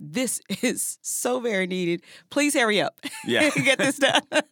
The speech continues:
Speaker 1: Yes, please hurry up and get this done. So I'm glad that we are at this point because we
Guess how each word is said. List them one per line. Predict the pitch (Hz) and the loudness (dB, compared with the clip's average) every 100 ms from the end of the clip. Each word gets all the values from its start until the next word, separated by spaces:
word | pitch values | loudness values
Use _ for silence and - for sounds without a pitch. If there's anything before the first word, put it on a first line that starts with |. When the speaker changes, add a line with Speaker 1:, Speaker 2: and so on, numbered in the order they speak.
| - - - - - 349 - - 539 480 381 - | -4 -2 -8 -6 -8 -8 -8 -10 -8 -8 -10 -12
Speaker 1:
Yes, | 262 226 190 - | -2 2 2 0
please | - 294 294 | 0 0 2
hurry | 262 240 | 0 2
up | 226 | -2
and | 220 | 0
get | 208 196 | -2 0
this | 196 | 0
done. | 208 175 | 2 2
So | 156 - | 2 0
I'm | 226 269 | 2 2
glad | 277 240 233 | 0 0 -2
that | 208 196 | -2 -4
we | 214 | -2
are | 190 | 0
at | - 170 | -2 -4
this | 175 156 | -4 -6
point | - 190 - | -4 -4 -2
because | 180 226 190 | -4 -4 -6
we | 190 262 | -6 -6